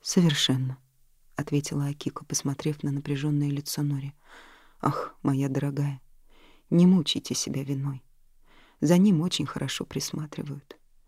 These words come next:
Ваша досточтимая бабушка тоже никогда не утруждала себя посещением детской. Для этого существуют слуги. Нори застыла на месте.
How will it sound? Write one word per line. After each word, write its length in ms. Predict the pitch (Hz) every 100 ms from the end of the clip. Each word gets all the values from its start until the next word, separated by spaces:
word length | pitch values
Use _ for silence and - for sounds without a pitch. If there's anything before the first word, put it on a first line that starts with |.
| - - -
Ваша 400 | 147 151 - 139
досточтимая 760 | 139 - 135 - - 147 143
бабушка 440 | 143 165 147 - -
тоже 280 | 202 156
никогда 460 | 127 131 127 131 135
не 160 | 131 131
утруждала 540 | 131 131 135 135 131
себя 300 | - 135 135
посещением 720 | - - - - 135 135 135
детской. 460 | 135 131 - - - _ _ - - _ _
Для 160 | 175 190
этого 320 | 208 - 123
существуют 640 | - - 143 - 190 160 -
слуги. 420 | - 160 - - _ _ _ _ _ _ _ _ _ _ -
Нори 220 | 165 160
застыла 440 | 135 143 - 160
на 160 | 151 156
месте. 420 | 151 131 - -